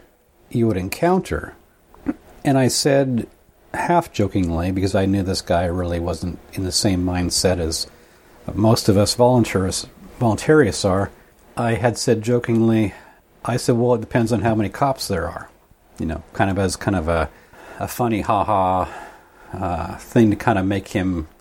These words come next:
think, <laughs> which he did think, and he looked at me very puzzled, and he, and he just, he said, "What? What do you mean, how many cops there are?" I said, "Well," I said, "actually, I'm more afraid of,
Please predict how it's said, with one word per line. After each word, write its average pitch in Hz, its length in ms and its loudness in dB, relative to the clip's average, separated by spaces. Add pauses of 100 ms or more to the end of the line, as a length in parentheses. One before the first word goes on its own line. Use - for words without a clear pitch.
(320)
think, 113 540 0 (340)
<laughs> - 680 -6
which 143 180 0
he 143 120 4
did 131 260 2
think, 107 460 0 (160)
and 123 120 0
he 98 180 0
looked 127 220 0
at 120 80 4
me 113 140 4
very 110 460 4 (460)
puzzled, 120 460 2
and 98 120 2
he, 90 280 0
and 101 200 0
he 95 240 -2 (180)
just, - 300 0 (100)
he 98 140 2
said, 101 260 0 (580)
"What? 120 420 -2 (400)
What 113 400 0
do 170 60 2
you 170 140 2
mean, 151 300 2
how 101 240 -2
many 95 400 -2
cops - 440 -2
there - 180 -4
are?" - 240 -10 (520)
I 117 100 0
said, 135 260 -2
"Well," 131 480 2 (460)
I - 100 -8
said, - 180 -2
"actually, 180 420 0
I'm 113 260 0
more 131 360 2
afraid 131 380 2
of, 98 260 -4